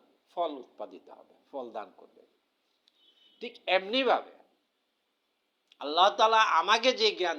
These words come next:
দিয়েছেন সেটা হচ্ছে এই, এবং মুহাম্মদ মুসা ইসলাম এই কথাগুলি বলেছেন, কিন্তু সরাসরি ওইভাবে সে বিষয়গুলির সাথে মানুষ পরিচিত না, এর জন্য গবেষণা,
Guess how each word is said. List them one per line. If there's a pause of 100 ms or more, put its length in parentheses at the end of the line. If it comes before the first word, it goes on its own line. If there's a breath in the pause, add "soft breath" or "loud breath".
দিয়েছেন (800)
সেটা
হচ্ছে (180)
এই, (1300)
এবং (100)
মুহাম্মদ
মুসা
ইসলাম
এই
কথাগুলি (120)
বলেছেন, (100)
কিন্তু (440)
সরাসরি (160)
ওইভাবে (180)
সে (120)
বিষয়গুলির
সাথে (120)
মানুষ (140)
পরিচিত (120)
না, (100)
এর
জন্য (140)
গবেষণা,